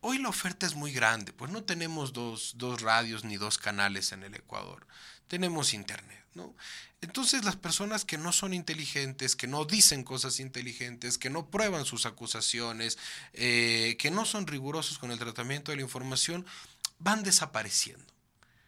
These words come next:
pero van desapareciendo por la elección de la audiencia, ¿no? Hoy tú puedes, eh, tú tienes un, un, un inf-, un infinito de opciones. Y si tú no tienes a alguien inteligente delante, sencillamente lo cambias,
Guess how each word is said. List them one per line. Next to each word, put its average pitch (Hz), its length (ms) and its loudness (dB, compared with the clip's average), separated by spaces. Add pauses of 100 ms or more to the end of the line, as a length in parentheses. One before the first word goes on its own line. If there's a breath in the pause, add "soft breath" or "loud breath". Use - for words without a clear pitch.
(220 soft breath)
pero 160 140 0
van 214 140 2
desapareciendo 196 840 4
por 139 140 -2
la 127 80 0
elección 120 460 4
de 185 80 -4
la 120 80 -2
audiencia, 95 540 -6 (300)
¿no? 196 220 -10 (460 loud breath)
Hoy 208 300 2 (100)
tú - 140 -6
puedes, 196 580 6
eh, 107 840 2 (840 loud breath)
tú 175 120 -6
tienes 185 400 4
un, 196 140 0
un, 180 240 0
un 175 200 0
inf-, 190 300 4
un 190 160 8
infinito 196 680 4
de 110 80 -2
opciones. - 640 -6 (520 loud breath)
Y 165 100 6
si 151 140 12
tú 240 180 0
no 294 160 0
tienes 196 320 4
a 190 40 6
alguien 202 220 4
inteligente 190 720 2
delante, 190 500 2
sencillamente 165 880 0
lo 127 180 -4
cambias, - 600 4